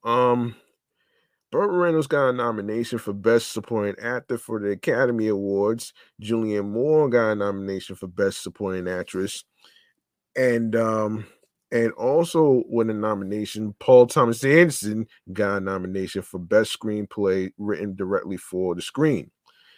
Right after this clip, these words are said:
Now we go to, now we go to Artios Awards. Never heard of it. Um, Christine Sheets won that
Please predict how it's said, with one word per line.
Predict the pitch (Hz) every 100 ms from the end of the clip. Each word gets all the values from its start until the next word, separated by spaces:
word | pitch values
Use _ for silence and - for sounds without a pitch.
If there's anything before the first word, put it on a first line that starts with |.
| _ _ _ _
Now | 123 147
we | 143
go | 147
to, | 139 139 123 - _ _ _
now | 113 117 131
we | 131
go | 131 131
to | 120 117 _ _ _ _ _
Artios | 127 139 - - - 202 185 147 120
Awards. | 107 98 95 87 80 90 - - _
Never | 98 113 120 101
heard | 117
of | 107 85
it. | 76 - _ _ - - _ -
Um, | 104 110
Christine | 110 - - 147 156 156
Sheets | - - 135 131 -
won | 98 98 110 113 110 - -
that | 107 104